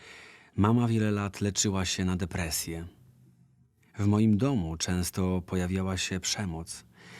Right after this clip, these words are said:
Byłem bity przez tatę, a mama nie zwracała na to uwagi, bo bała się oberwać. W wieku kilkunastu lat uciekłem z domu,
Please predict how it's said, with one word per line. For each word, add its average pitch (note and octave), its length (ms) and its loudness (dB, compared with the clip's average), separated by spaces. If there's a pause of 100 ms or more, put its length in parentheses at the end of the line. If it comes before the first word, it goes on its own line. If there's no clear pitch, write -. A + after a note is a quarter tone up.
(300)
Byłem F#2 360 4
bity G#2 320 -2
przez F#2+ 240 -2
tatę, F#2 440 -4 (500)
a F2 100 -4
mama E2 560 -2 (220)
nie F#2 140 2
zwracała F#2 400 -2
na F#2+ 120 2
to F#2+ 120 -4
uwagi, F#2+ 520 0 (480)
bo G2+ 240 4
bała G#2+ 280 2
się G#2+ 180 -2
oberwać. F#2+ 600 -4 (1600)
W F#2+ 200 0
wieku B2 440 0
kilkunastu G#2+ 880 -2
lat F#2 540 -8 (120)
uciekłem F2 640 -4
z E2+ 100 -8
domu, E2+ 380 -8